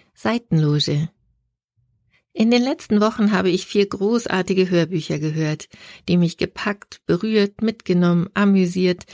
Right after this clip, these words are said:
kurz gesagt, angefasst haben. Sie alle erzählen eine Familiengeschichte aus ganz unterschiedlichen Perspektiven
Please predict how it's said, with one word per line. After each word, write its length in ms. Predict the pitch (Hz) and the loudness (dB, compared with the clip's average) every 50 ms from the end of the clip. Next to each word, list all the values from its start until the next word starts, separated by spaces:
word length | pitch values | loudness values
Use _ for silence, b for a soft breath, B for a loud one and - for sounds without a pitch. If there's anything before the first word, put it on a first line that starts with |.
| B B B B B B | B B B B B B
kurz 320 | - 247 254 262 - - | -2 -2 -2 -2 -2 -2
gesagt, 500 | - 208 202 208 196 190 196 - - - _ _ - | -2 -2 0 0 0 -2 -2 -6 -10 -20 _ _ -2
angefasst 680 | 208 214 202 180 170 160 - - 165 165 - - - - | 2 2 4 4 2 0 -2 -4 -6 -6 -6 -8 -8 -6
haben. 460 | 151 156 156 156 - 160 160 170 _ _ _ _ _ _ _ _ _ _ _ _ _ _ | -4 -2 -2 -2 -2 -2 -4 -4 _ _ _ _ _ _ _ _ _ _ _ _ _ _
Sie 220 | - - 170 - | -4 -4 -2 -2
alle 380 | - 196 220 233 233 233 226 - | 0 0 0 2 0 0 0 -2
erzählen 640 | 185 180 - - - 196 185 185 180 185 185 - | -4 -4 -4 -2 0 2 2 2 2 2 0 -2
eine 340 | - - 170 175 180 190 190 | -2 0 2 2 2 2 0
Familiengeschichte 1200 | - - 208 220 214 214 208 190 170 156 156 160 156 - - 156 - - - - 147 143 156 165 _ _ _ _ _ _ _ _ _ - | 0 0 0 2 2 2 2 2 2 0 -2 -2 -4 -4 -6 -8 -10 -10 -8 -6 -6 -6 -6 -8 _ _ _ _ _ _ _ _ _ -4
aus 220 | - 160 156 - | -4 -4 -4 -4
ganz 280 | - 170 180 190 185 - | -2 0 0 0 0 0
unterschiedlichen 840 | - - 190 190 190 185 175 - 175 156 165 165 170 - 185 180 175 | 0 2 2 2 2 -2 -4 -4 -6 -4 -4 -4 -4 0 -2 -2 0
Perspektiven 1000 | - 185 180 175 - - 202 190 - - - 208 202 196 175 165 156 156 160 | 0 -2 -2 -2 -4 -4 -6 -6 -6 -6 -4 0 0 0 2 0 0 -2 -2